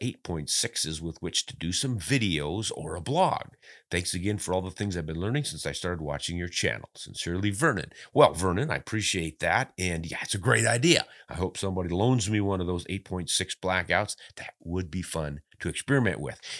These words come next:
Here's the deal with that eight point six blackout. This may sound really weird on many levels, but things are changing in the shooting world. And fast twist is one of them.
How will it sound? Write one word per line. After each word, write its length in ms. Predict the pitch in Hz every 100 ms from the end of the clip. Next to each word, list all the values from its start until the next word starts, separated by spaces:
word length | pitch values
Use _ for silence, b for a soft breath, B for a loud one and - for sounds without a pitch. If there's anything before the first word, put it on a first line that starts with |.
| -
Here's 240 | 214 208
the 80 | 127
deal 260 | 107 117
with 160 | 87 76
that 160 | 76 -
eight 220 | 101 107 -
point 260 | 98 87
six 240 | - 90 -
blackout. 520 | - 80 80 - -
This 260 | 110 - 87
may 160 | 87
sound 380 | - 87 76 73
really 200 | 90 104
weird 320 | 90 87 76
on 200 | 73 73
many 400 | 76 80 113 127
levels, 540 | 123 123 95 - - - B B B B -
but 180 | 90
things 340 | - 120 131 113
are 60 |
changing 540 | 123 - 131 120 95 87
in 100 | 87
the 80 | 85
shooting 380 | 117 117 98
world. 260 | 80 64 - _ _ _ B B -
And 140 | 90
fast 400 | - 90 104 -
twist 280 | 113 107 -
is 140 | 82
one 240 | 85 92 92
of 200 | 92
them. 120 | 73